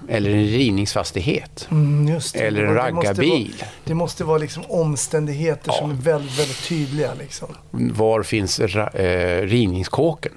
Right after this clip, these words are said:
Speaker 1: Det var
Speaker 2: Mm.
Speaker 1: när jag var tonåring på sextiotalet.
Speaker 2: Mm.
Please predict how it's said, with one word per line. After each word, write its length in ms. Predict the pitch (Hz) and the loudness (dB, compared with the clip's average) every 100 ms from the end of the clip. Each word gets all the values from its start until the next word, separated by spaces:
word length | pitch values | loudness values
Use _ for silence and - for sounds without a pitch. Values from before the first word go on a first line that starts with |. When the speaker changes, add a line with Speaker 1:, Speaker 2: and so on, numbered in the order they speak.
| 90 | -2
Speaker 1:
Det 80 | 87 | 0
var 120 | 87 | 2
Speaker 2:
Mm. 140 | 127 139 | 2 0
Speaker 1:
när 100 | 101 95 | 0 2
jag 420 | 110 156 160 117 - | 4 4 2 0 -6
var 280 | 104 107 | 0 0
tonåring 920 | - 123 104 87 87 80 80 80 80 - | 0 0 0 0 0 0 0 -4 -8 -6
på 100 | 117 | -4
sextiotalet. 800 | - 92 - 92 82 113 147 135 | -2 -2 -4 -6 -2 0 0 -2
Speaker 2:
Mm. 120 | 123 | -6